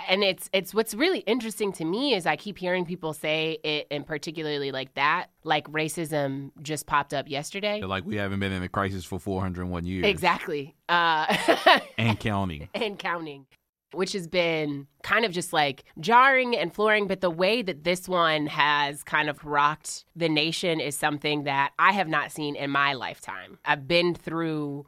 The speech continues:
Speaker 1: several, I wanna, I wanna call 'em uprisings of, you know, uprisings of the people, but this one just feels different.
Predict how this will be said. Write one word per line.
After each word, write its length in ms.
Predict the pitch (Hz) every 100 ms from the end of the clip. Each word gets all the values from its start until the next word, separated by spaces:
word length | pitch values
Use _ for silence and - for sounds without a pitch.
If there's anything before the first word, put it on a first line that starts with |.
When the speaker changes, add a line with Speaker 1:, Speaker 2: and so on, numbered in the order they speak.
| _ -
Speaker 1:
several, 760 | - 202 202 185 165 147 - _ _ -
I 140 | 139
wanna, 200 | 143 139 -
I 140 | 143
wanna 340 | 147 143 135 - -
call 280 | - - 151
'em 240 | 143 139 -
uprisings 1200 | 156 - 151 139 139 143 135 135 135 135 - - 139
of, 280 | 143 131
you 120 | 143 170
know, 200 | 143 175
uprisings 640 | 165 170 165 156 151 147
of 120 | 151 143
the 80 |
people, 580 | 139 156 139 143 151 196 _
but 380 | 165 156 147 143
this 240 | 220 226
one 440 | 214 175 160 151
just 440 | 139 156 143 - -
feels 440 | 170 151 139 127
different. 720 | 165 131 - - - - -